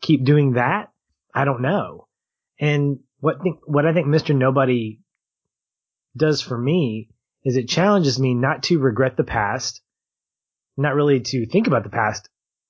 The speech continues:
a lot, but to really understand that the life I have now, the choices that I've made, have purpose. And what those purposes are, for me specifically, are defined by my faith, but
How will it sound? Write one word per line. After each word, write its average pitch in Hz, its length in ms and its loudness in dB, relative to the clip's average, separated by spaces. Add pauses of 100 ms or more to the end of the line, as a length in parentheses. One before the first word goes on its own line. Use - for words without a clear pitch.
a 117 80 -4
lot, 110 500 0 (540)
but 139 140 0
to 139 100 0
really 156 460 2
understand 131 600 -2
that 117 280 -2 (320)
the 117 80 -4
life 135 300 2
I 160 80 2
have 131 240 -2
now, 110 440 -10
the 120 100 -8
choices 143 360 0
that 135 120 2
I've 113 180 -2
made, 123 400 -4 (460)
have - 320 -4
purpose. - 600 -4 (520)
And 120 120 -6
what 160 180 2
those 143 160 4
purposes 127 480 -4
are, 113 520 0 (1000)
for 127 80 -4
me 127 160 0
specifically, 117 760 0
are 113 140 -2
defined 120 400 -2
by 110 100 0
my 101 160 -8
faith, 127 480 -2
but 139 260 0